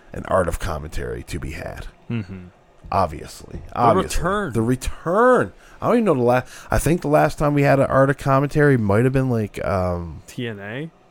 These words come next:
Speaker 1: No, uh, Royal Rumble, ninety-two.
Speaker 2: Oh, oh, yeah.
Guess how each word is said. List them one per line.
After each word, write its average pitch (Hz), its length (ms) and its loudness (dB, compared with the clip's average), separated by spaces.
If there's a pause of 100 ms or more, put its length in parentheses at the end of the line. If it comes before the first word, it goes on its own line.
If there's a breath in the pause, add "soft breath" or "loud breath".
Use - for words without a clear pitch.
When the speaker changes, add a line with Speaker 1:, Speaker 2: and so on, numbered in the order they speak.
(520)
Speaker 1:
No, 92 220 -2
uh, 87 280 0
Royal 104 360 4
Rumble, 127 360 0 (300)
ninety-two. 107 600 0 (640 loud breath)
Speaker 2:
Oh, 180 680 -2
oh, 151 220 0
yeah. 110 360 -4